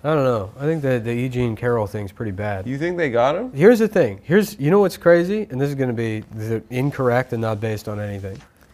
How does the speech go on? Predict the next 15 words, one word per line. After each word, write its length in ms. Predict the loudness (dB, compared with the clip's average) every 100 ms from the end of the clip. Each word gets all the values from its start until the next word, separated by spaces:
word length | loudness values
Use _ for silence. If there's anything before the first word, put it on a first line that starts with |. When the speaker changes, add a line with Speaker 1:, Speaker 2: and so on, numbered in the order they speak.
| _ -20 -20 _ _
Speaker 1:
But 380 | 2 2 0 -8 _ _ _ _ _
the, 360 | -4 0 0 -2
it's 260 | -6 -8 -2
not 420 | 4 6 4 0 -14 _
sexually 600 | -14 0 2 2 0 2 0
assaulting 600 | 0 2 2 0 -6 -6
E. 140 | -8
Jean 280 | -6 -6 -6
Carroll 480 | -8 -6 -6 -8 -12 _ _ _ _ _ _ _ -8
that 300 | -4 -2 -4 -10 _
hurts 360 | -6 -2 -2 -4
him 100 | -8
with 120 | -8
his 140 | -10 -10
base. 400 | -8 -8 -10